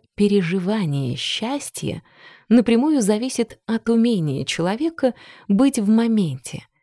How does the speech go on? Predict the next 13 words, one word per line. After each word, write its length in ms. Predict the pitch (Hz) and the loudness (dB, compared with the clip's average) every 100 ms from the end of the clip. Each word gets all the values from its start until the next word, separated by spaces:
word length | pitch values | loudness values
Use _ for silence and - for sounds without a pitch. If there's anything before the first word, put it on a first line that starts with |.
| _ _ | _ _
и 100 | - | -2
включаться 600 | 208 185 185 - 247 - | 0 2 0 0 -6 -2
в 60 | 196 | 0
него 320 | 170 160 202 196 | 2 2 -2 -4
всем 680 | - - - 151 147 190 208 | -8 -4 -2 -2 -2 -4 -8
собой. 760 | - - 226 240 214 135 - _ _ _ _ _ _ _ _ | -4 -2 0 0 0 -2 -10 _ _ _ _ _ _ _ _
Счастье 460 | - - 240 220 214 | -6 0 2 4 4
невозможно, 640 | 214 208 214 196 285 254 | 6 6 4 4 2 2
если 320 | 156 151 151 | 2 0 0
вы 120 | 156 160 | 0 2
живете 420 | 165 175 196 185 | 2 2 0 0
либо 400 | 185 233 175 151 | 2 2 2 0
будущим, 680 | 143 262 285 - - 139 | 0 -2 -2 -4 -6 -6